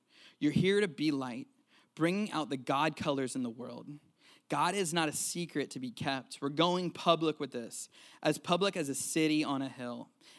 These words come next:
If I make you light bearers, you don't think I'm gonna hide you under a bucket, do you? I'm putting you on a light stand. Now that I've put you there on a hilltop, on a light stand, then shine.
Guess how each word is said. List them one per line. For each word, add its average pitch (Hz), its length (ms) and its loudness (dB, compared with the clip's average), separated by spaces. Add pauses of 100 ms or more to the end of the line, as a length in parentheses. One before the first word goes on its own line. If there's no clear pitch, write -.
If 156 160 0
I 151 60 4
make 170 360 0
you 196 80 -2
light 147 380 -2
bearers, 123 360 -6
you 131 120 0
don't - 180 -4
think 180 180 -2
I'm 147 100 0
gonna 131 160 -2
hide 147 380 -2
you 156 160 0
under 131 220 0
a 113 80 -6
bucket, 147 540 -4
do - 80 -14
you? 117 360 -12 (380)
I'm 156 140 0
putting 190 260 2
you 185 160 0
on 143 160 0
a 135 60 -2
light 135 340 -2
stand. 120 340 -4
Now 139 220 -2
that 175 100 -4
I've 165 180 -4
put - 200 -8
you 165 120 -6
there 147 180 0
on 151 80 0
a 131 60 -8
hilltop, 139 580 -6
on 135 120 -4
a 127 60 -6
light 135 300 -4
stand, 117 300 -6 (240)
then 131 180 -2
shine. 120 720 -2